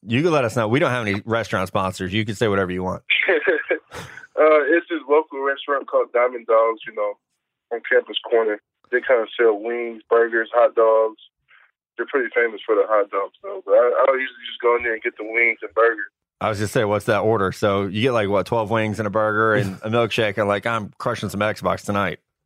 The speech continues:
Speaker 2: <laughs> Yeah, something like that. <laughs>
Speaker 3: Now, do you think dropping all this weight, uh, do you think that helped you? I know a lot of teams are talking about you as maybe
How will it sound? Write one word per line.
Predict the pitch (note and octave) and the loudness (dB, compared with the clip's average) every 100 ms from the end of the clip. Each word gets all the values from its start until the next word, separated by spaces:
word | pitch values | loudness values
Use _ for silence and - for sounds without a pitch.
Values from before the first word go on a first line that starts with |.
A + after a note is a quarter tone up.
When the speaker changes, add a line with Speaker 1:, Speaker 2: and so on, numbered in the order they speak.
| _ - | _ -4
Speaker 2:
<laughs> | - E3+ B2 | -2 0 -2
Yeah, | B2+ C#3+ B2 - | 0 2 2 2
something | D3+ A#2 | -2 0
like | A2+ G#2 | 0 0
that. | G#2+ G#2 G2 - C3+ - - _ - | -2 -2 -4 -4 -4 -4 -10 _ -12
<laughs> | A#2+ - E3 - | -12 -10 -14 -4
Speaker 3:
Now, | C#3 D#3+ | 0 0
do | C#3+ | 0
you | G3 | -4
think | A3+ F3+ D3+ | 2 2 2
dropping | B2 C#3 C#3 | 2 0 0
all | C3+ | 0
this | B2+ A2+ A#2+ | 2 0 0
weight, | A#2+ B2 - | 2 2 2
uh, | G#2+ G#2 F#2+ | 0 2 0
do | F#2 G#2+ | -4 -8
you | |
think | A#2 C#3 | -4 -2
that | A#2 F#2+ | 0 0
helped | G#2+ A#2+ B2 | 0 -2 -2
you? | B2+ C3 C3 | 0 0 2
I | F2 G#2 | 0 0
know | A#2 A2+ | 0 0
a | |
lot | A2 A2 | 0 0
of | |
teams | G#2+ A#2+ G#2+ | -2 -4 -2
are | G#2 | -2
talking | A2+ A2+ | -2 -2
about | G#2+ G2+ | -2 0
you | A2+ | 2
as | A2 | 0
maybe | G2+ G#2+ G#2+ G2+ | 0 0 0 -2